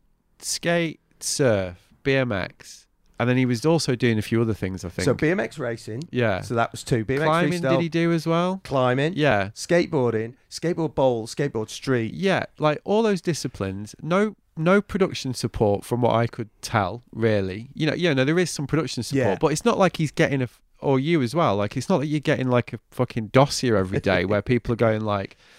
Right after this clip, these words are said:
Speaker 2: No.
Speaker 1: he's
Speaker 2: We,
Speaker 1: had
Speaker 2: me
Speaker 1: to
Speaker 2: and Ed,
Speaker 1: do
Speaker 2: me and Ed worked on a lot, lot of stuff,
Speaker 1: He's
Speaker 2: and it
Speaker 1: had
Speaker 2: was
Speaker 1: to do,
Speaker 2: good.
Speaker 1: you, you know, he had to do all that himself, basically,
Speaker 2: Yeah.
Speaker 1: and carry the responsibility of being the person that's trying to convey that stuff on the B B C at the end of the day.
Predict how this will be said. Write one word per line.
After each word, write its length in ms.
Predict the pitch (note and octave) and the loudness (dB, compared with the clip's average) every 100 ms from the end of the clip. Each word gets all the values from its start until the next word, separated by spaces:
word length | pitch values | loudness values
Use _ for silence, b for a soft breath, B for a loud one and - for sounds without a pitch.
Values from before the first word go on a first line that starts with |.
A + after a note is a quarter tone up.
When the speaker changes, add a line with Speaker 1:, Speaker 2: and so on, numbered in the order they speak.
| b - | b -4
Speaker 2:
No. 340 | A#2+ G#2+ G#2+ _ - | 0 0 -4 _ -2
Speaker 1:
he's 120 | F#3+ | 2
Speaker 2:
We, 80 | G3+ F#3 | 2 2
Speaker 1:
had 60 | F3 | 0
Speaker 2:
me 80 | A3 | 2
Speaker 1:
to 40 | |
Speaker 2:
and 80 | G3+ | 0
Ed, 60 | F3+ F3+ | 2 0
Speaker 1:
do 60 | C#3+ | 0
Speaker 2:
me 160 | D#3 D#3 | -2 -2
and 80 | D3 | -2
Ed 140 | A#2 | -2
worked 280 | C3+ C3+ - | -4 -4 -6
on 100 | A2+ | -10
a 60 | A2 | -8
lot, 360 | B2 A#2+ - | -6 -6 -6
lot 200 | A#2 A#2+ - | -4 -4 -6
of 40 | |
stuff, 360 | - G#2+ F#2+ - | -6 -2 -2 -2
Speaker 1:
He's 160 | G#3 | 0
Speaker 2:
and 20 | G#3 | 2
it 60 | |
Speaker 1:
had 80 | G3 | 2
Speaker 2:
was 80 | C3+ | 2
Speaker 1:
to 60 | D3 | 0
do, 180 | D#3 | 0
Speaker 2:
good. 80 | - | 0
Speaker 1:
you, 340 | E3+ F#3+ E3+ - _ | -2 -4 -8 -18 _
you 100 | - | -4
know, 100 | F3+ | 0
he 80 | C3+ | 2
had 120 | D#3+ | 0
to 100 | - | -2
do 140 | C#3 D3+ | -2 0
all 160 | F3 | 2
that 200 | E3 C3 - - | 0 -2 -6 -4
himself, 520 | B2 - F3+ G#3 - | -2 0 0 0 -2
basically, 720 | G2+ F#2 - - - - G2 G#2+ | -4 -4 -8 -10 -8 -8 -10 -8
Speaker 2:
Yeah. 220 | A2+ E3+ | -2 0
Speaker 1:
and 400 | F3 C3 A2 - _ | 0 -4 -6 -12 _
carry 280 | - D3+ C3+ | -4 0 2
the 80 | B2+ | 2
responsibility 1120 | A#2+ - B2+ A#2+ - G#2 C3 C#3 F#2 F#2+ F#2+ - - | -2 -2 -2 -2 -4 0 2 2 -2 -6 -10 -16 -2
of 440 | A2+ G2+ F#2 - _ _ | 2 2 -2 -10 _ _
being 240 | B2 A2+ | 4 4
the 80 | A2 | 0
person 480 | - A#2 G#2+ - G#2 | -2 -2 -4 -6 -6
that's 160 | G#2 - | -6 -6
trying 200 | A#2 A2 | -6 -8
to 60 | |
convey 480 | - A2 G#2+ B2 B2+ | -6 -6 -2 0 0
that 200 | G#2+ - | 0 -4
stuff 460 | - G#2 F#2+ - _ _ | -8 -6 -8 -10 _ _
on 100 | A2+ | -2
the 60 | G#2+ | 2
B 180 | A2+ G#2+ | 2 2
B 140 | G#2+ | 0
C 220 | - E3+ | 0 2
at 60 | B2 | 2
the 60 | G2 | -2
end 120 | G2 | -4
of 40 | |
the 60 | G2 | -6
day. 360 | - F#2 E2+ | -6 -6 -8